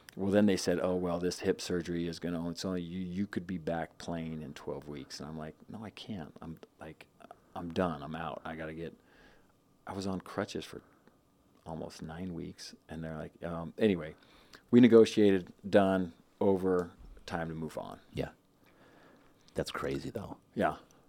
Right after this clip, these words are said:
Speaker 2: All right. So, so then you moved, then you figured, "That's it. I'm done."
Speaker 1: Yeah.
Speaker 2: And this was what, uh, oh eight, oh nine?
Speaker 1: Oh nine, yep.
Speaker 2: Oh nine.
Speaker 1: Mm-hmm.
Speaker 2: And so what'd you do from there?
Speaker 1: Came home, I got surgery. Um, I came home, um, had my fourth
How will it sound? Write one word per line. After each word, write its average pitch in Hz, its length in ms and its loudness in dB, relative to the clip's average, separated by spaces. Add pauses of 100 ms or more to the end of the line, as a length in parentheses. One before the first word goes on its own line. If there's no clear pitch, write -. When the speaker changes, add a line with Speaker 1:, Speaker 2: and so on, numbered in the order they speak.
Speaker 2:
All 78 80 -4
right. 69 200 -8
So, - 220 -2
so - 160 0
then 80 180 2
you 76 80 2
moved, 82 180 2
then 90 120 4
you 87 80 2
figured, 78 300 0
"That's 76 200 -4
it. - 220 -2
I'm - 140 -4
done." 139 320 -2 (460)
Speaker 1:
Yeah. - 180 -6 (760)
Speaker 2:
And 76 120 -4
this 71 160 -4
was 71 140 -6
what, 67 240 -2
uh, 65 420 -4
oh 71 140 0
eight, 69 80 -2
oh 71 80 -2
nine? 76 320 -2 (160)
Speaker 1:
Oh 90 80 -6
nine, 78 320 -8
yep. 85 160 -6
Speaker 2:
Oh 73 100 -6
nine. 73 240 -6 (100)
Speaker 1:
Mm-hmm. 98 240 -2 (220)
Speaker 2:
And 73 120 -6
so - 100 -4
what'd 73 140 0
you 73 60 -6
do 73 80 -2
from 71 140 -8
there? 69 180 -4 (1300)
Speaker 1:
Came 113 220 6
home, 113 160 6
I 104 40 0
got 101 140 2
surgery. 92 540 0 (300)
Um, 90 560 -6
I - 60 -18
came 101 260 -4
home, 90 560 -6 (220)
um, 90 440 -12
had 95 400 -6
my 85 440 -6 (960)
fourth 98 320 -2